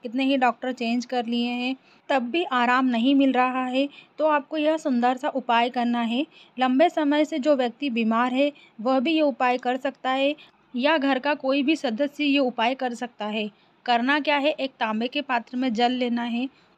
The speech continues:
उस जल के पात्र के अंदर अगर आपको आंवला मिल जाता है, तो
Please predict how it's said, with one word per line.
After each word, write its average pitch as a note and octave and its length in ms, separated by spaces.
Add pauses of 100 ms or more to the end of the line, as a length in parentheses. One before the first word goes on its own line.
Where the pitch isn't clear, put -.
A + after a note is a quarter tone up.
(300)
उस D4 220
जल A#3+ 240
के C#4 140
पात्र A#3 400
के B3+ 140
अंदर A#3 280
अगर A3+ 280
आपको A#3+ 300
आंवला A3 380
मिल B3 200
जाता A3+ 300
है, A#3 220
तो B3 200